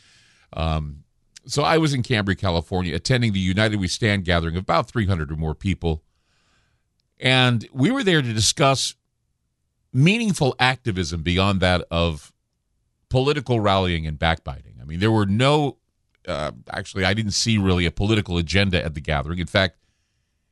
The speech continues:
many of the people that were there came from all walks of life, including various tribal leaders who also had things to say about the various indigenous people.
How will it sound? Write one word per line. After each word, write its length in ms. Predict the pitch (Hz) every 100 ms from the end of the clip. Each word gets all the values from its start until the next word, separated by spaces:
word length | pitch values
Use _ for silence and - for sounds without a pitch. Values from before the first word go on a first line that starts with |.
| _ _ _ _ _
many 240 | 104 175 233
of 80 | 151
the 60 |
people 200 | 110 90
that 80 | 85
were 100 | 78
there 180 | 73 78
came 260 | - 107
from 180 | 101 95 -
all 260 | 139 196
walks 320 | 151 95 82 90
of 140 | -
life, 180 | 71 78
including 340 | 87 120 117
various 300 | 107 135 135
tribal 460 | - - 143 196 185
leaders 580 | 101 69 65 - - - _ _ _ _ _ _ _ _ _ _ -
who 140 | 139
also 680 | 147 220 - 98 71 71 - _ _ _ _ _ _ -
had 180 | 113 98
things 240 | 110 -
to 80 | 98
say 360 | - 76 69
about 260 | 80 82 78
the 60 | 80
various 360 | 104 92 -
indigenous 560 | 95 76 98 101 90 -
people. 460 | 87 73 85 131